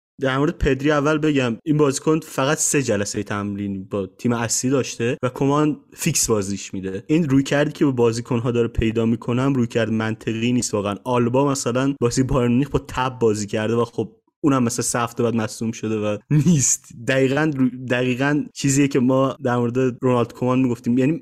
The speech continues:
معلوم نیست داره با چه دیدی به بازیکن‌ها بازی می‌ده.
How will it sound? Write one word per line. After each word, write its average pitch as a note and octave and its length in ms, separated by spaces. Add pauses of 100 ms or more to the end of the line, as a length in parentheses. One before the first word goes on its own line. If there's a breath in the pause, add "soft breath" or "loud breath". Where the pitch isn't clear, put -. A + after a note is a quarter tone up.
معلوم D3 400
نیست F3 220
داره C3+ 140
با B2 60
چه B2+ 180
دیدی B2+ 600 (120)
به B2 100
بازیکن‌ها A#2+ 640
بازی A#2 300
می‌ده. A2+ 420